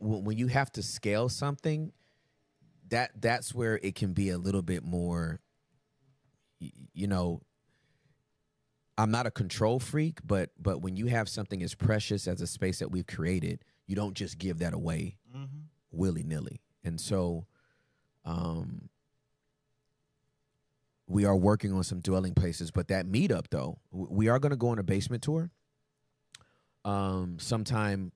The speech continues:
Speaker 1: uh, in the near future. Uh, and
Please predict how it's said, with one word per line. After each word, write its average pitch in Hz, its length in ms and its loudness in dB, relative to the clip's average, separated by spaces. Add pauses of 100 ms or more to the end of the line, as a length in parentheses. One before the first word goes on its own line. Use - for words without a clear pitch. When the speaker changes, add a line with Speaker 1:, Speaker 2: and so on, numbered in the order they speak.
Speaker 1:
uh, 90 480 2 (120)
in 101 140 2
the 95 80 2
near 95 220 2
future. 131 520 -2 (760)
Uh, 90 420 2 (100)
and 92 600 0